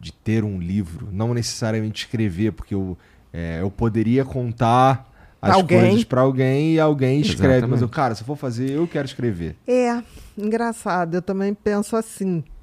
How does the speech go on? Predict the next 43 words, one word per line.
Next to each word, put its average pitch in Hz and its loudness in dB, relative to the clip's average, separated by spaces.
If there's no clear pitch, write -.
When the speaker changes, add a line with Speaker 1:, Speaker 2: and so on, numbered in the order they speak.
Speaker 2:
Não, 175 0
sem 208 2
preconceito 208 0
nenhum. 226 2
Speaker 1:
É, 165 8
não, 143 4
nenhum 127 -2
Speaker 2:
Quem 202 6
Speaker 1:
preconceito, 214 6
Speaker 2:
faça, - -4
Speaker 1:
é. 165 -8
Speaker 2:
quem 214 2
faça 202 2
diferente. 190 2
Eu 170 0
queria 190 2
até 202 2
conseguir 240 0
fazer 151 -2
diferente. 139 -4
Mas 170 2
eu 190 6
acho 185 2
que 196 0
a - -12
coisa 202 0
artesanal, 170 -2
né? 139 -6
Speaker 3:
Ele - 0
Speaker 1:
Eu 254 0
Speaker 3:
perde 107 6
Speaker 1:
acho 113 4
Speaker 3:
um 107 0
Speaker 1:
que, - 0
Speaker 3:
pouco. - -2
Speaker 1:
eu 262 2
acho 262 -2
que, 269 -4
sei 285 -4
lá, 226 2
acho - 0
que 220 -8
se, 214 -2